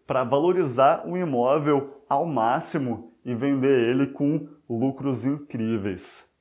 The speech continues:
Você vai aprender como divulgar e vender o seu imóvel de forma mais rápida. Você vai descobrir ainda quais são os oito passos pra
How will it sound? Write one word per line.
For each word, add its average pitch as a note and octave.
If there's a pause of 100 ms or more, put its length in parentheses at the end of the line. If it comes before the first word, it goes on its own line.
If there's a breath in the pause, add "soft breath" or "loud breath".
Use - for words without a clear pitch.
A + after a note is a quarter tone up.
(160)
Você D3+
vai G#3
aprender D#3
como E3
divulgar E3
e E3+
vender D#3
o D3+
seu E3
imóvel C3
de C3
forma C3
mais B2+ (160)
rápida. D3+ (380)
Você A#2
vai D#3
descobrir C#3
ainda C3+ (240 loud breath)
quais D3+
são D#3
os C#3
oito F3
passos B2+
pra C3